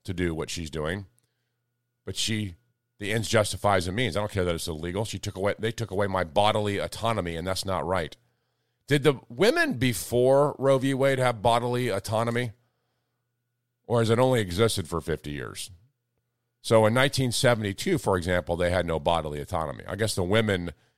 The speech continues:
in nineteen seventy and nineteen sixty-nine, nineteen sixty-eight were, had a horrendous life with no bodily autonomy, whatever that even means.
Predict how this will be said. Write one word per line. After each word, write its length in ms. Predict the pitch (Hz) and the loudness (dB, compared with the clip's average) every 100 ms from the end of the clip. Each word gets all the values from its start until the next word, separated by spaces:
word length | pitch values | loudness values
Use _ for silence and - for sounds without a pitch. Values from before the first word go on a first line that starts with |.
| - | -12
in 100 | 95 | -2
nineteen 380 | 98 95 92 82 | 0 0 -4 -6
seventy 560 | - 104 95 90 87 | 0 0 0 -2 -4
and 80 | 85 | -4
nineteen 340 | 85 85 87 80 | -6 -6 -8 -6
sixty-nine, 760 | 90 82 87 87 85 82 82 | -6 -6 -6 -4 -2 -4 -4
nineteen 300 | 82 82 87 | -6 -6 -8
sixty-eight 720 | - 85 - 80 82 80 76 - _ - | -8 -10 -10 -8 -6 -6 -8 -14 _ -12
were, 220 | 87 82 - - | -6 -6 -8 -10
had 140 | 87 85 | -6 -6
a 60 | |
horrendous 600 | 71 82 78 87 90 82 - | -6 -6 -2 -2 -2 -6 -6
life 380 | 71 58 - _ _ _ _ | -6 -6 -14 _ _ _ _
with 140 | - 90 | -10 -2
no 180 | 92 87 | 0 2
bodily 460 | 92 87 80 78 | 2 2 0 -6
autonomy, 480 | 73 85 78 69 64 | -4 -2 -2 -4 -10
whatever 260 | 78 78 73 | -8 -8 -6
that 120 | 73 | -8
even 280 | 71 69 78 | -8 -10 -4
means. 460 | 82 78 71 - | -2 -2 -6 -12